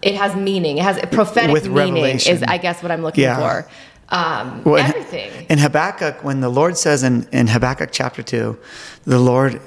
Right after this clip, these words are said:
Speaker 2: answered to the prophet and said, "Write down this vision." Well, that's the E S V translation, vision. If you look at it, I think in the N I V, it says, "Write down this revelation."
Speaker 1: Mm.
Speaker 2: In, like, a, a,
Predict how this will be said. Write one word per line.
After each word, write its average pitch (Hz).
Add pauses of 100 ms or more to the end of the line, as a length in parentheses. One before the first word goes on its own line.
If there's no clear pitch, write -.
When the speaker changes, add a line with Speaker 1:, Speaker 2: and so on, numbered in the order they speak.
Speaker 2:
answered 120
to 117
the -
prophet -
and 113
said, 110 (340)
"Write 131
down 131
this 113
vision." 107
Well, 117
that's 127
the 120
E 127
S 110
V 117
translation, 107
vision. 104 (320)
If 120
you 131
look 151
at 131
it, 131
I 120
think 123
in 117
the 113
N 135
I 135
V, 110 (540)
it -
says, 113
"Write 123
down 127
this 113
revelation." 120 (180)
Speaker 1:
Mm. 185 (600)
Speaker 2:
In, 120 (1040)
like, 113
a, 117
a, -